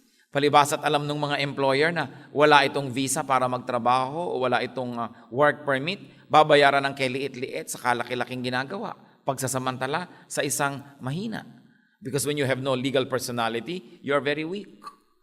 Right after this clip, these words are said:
Kahit sa mga magnobyo at magnobya, nangyayari ito.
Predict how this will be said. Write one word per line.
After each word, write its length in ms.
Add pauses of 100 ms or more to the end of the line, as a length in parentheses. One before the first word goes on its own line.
(400)
Kahit 240
sa 80
mga 180
magnobyo 540
at 80
magnobya, 580 (1120)
nangyayari 600
ito. 260